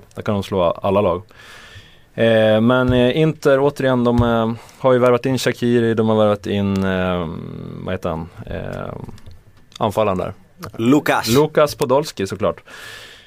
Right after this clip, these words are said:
Speaker 1: Eh, slog Samp två noll i kuppen,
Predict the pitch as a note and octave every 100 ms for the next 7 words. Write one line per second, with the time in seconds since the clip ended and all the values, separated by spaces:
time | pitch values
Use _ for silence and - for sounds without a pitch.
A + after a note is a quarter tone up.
0 | - - A#2+ A2+ G#2+ - C#3+ D#3 A#2+ -
1 | D#3+ C#3+ - - - - C3 B2 A#2 A2
2 | - C3+ - A2+ G#2